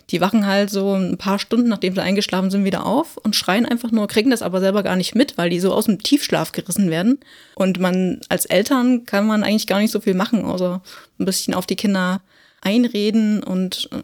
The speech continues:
ja, beruhigen und aufpassen, dass sie sich nicht verletzen, weil die teilweise so außer sich sind und um sich schlagen.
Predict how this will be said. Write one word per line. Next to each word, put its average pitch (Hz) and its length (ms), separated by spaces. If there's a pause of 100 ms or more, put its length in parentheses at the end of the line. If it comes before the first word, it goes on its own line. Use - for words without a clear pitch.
(140)
ja, 185 80
beruhigen 220 580
und - 160
aufpassen, - 400
dass 180 120
sie - 100
sich 175 120
nicht 190 140
verletzen, 160 500
weil 156 100
die 165 80
teilweise 175 420
so 180 160
außer 226 260
sich 175 200
sind 185 160
und 180 140
um 247 140
sich 196 160
schlagen. 208 520